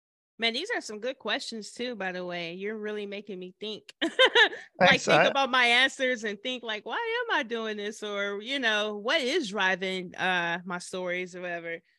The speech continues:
Speaker 1: I will say I never told a story that was just so close. It was almost like a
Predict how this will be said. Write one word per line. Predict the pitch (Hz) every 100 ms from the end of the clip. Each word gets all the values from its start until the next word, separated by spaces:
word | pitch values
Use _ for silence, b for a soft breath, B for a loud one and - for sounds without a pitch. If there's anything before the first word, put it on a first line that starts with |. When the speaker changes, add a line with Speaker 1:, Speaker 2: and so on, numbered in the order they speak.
| _ _ -
Speaker 1:
I | 220
will | 330 349
say | - 294 262 262 254 247 247 _ _ _ _ _ _ _ _ _ -
I | 262
never | 294 311 311 302
told | 294 262 226
a |
story | 240 - 240 233 220 214
that | 208 202 196
was | 196
just | 185 196 -
so | - 208
close. | 196 - 202 196 -
It | 190
was | 180 180
almost | 185 180 175 -
like | 180 170
a | 156 143